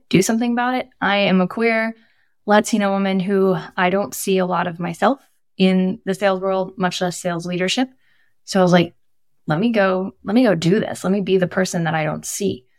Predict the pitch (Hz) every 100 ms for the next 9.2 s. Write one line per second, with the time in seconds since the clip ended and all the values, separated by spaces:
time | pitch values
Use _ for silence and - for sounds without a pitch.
0 | _ - 175 - 185 180 180 165 - 170
1 | 160 165 160 - 175 170 165 165 - _
2 | _ _ _ _ _ - 214 214 202 208
3 | 190 185 180 170 _ _ - 202 196 180
4 | 175 170 - _ _ - 185 190 202 123
5 | 185 - 160 - - - _ _ - 190
6 | 180 175 - 185 185 - 185 175 202 220
7 | 208 196 190 196 180 180 190 - 202 233
8 | 190 185 190 202 170 160 151 156 151 151
9 | 156 -